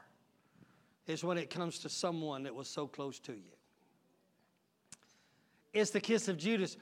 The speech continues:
But I got good news for you. Jesus is the proof that I may carry a scar, all right. I got one on my arm right here where I got cut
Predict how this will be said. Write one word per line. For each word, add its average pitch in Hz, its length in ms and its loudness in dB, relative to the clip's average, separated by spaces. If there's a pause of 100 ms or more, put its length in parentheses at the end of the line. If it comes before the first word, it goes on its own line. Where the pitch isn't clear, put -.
(120)
But 214 140 6
I 262 140 12
got 262 280 12
good 311 180 10
news 339 340 12
for 262 240 12
you. 120 140 -2 (2750)
Jesus 160 460 2
is 185 180 6
the 139 100 -12
proof 175 500 2 (2500)
that 170 120 2
I 220 120 12
may 240 200 10
carry 262 440 12
a 185 60 8
scar, 311 460 12
all 185 220 10
right. 180 400 6 (2500)
I 180 120 0
got 202 200 4
one 202 160 4
on 190 120 4
my 180 80 2
arm 202 340 2
right 175 180 4
here 175 140 2
where 170 80 4
I 170 60 2
got 147 200 -4
cut 202 320 0